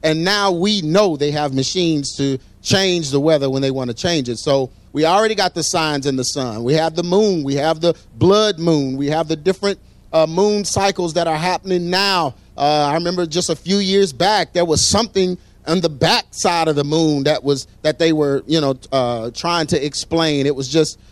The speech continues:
you know, something that was weird. So we got signs in the moon and in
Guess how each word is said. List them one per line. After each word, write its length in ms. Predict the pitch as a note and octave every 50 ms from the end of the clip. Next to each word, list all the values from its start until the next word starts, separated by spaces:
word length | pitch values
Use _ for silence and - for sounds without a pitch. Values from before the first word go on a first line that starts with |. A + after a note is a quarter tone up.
| - -
you 100 | D3 D#3
know, 120 | D3+ C#3+ C3+
something 380 | - - E3+ D#3+ - D#3 D3
that 160 | D#3 C#3+ A#2
was 140 | C#3 C3+ B2
weird. 360 | C3 D3 D#3+ D#3 C#3+ C3+ B2+
So 80 | - D3
we 140 | C#3 C#3+ D3
got 200 | D#3+ D#3 D3+ -
signs 420 | - - F#3+ F3 F#3 F3+ E3+ D#3+ E3+
in 80 | E3
the 80 | E3 D#3+
moon 440 | D#3+ E3 F3 F#3 F#3 F3+ E3+ D#3+ C#3+
and 120 | C#3 D3+
in 240 | E3+ F#3+ F#3+ F3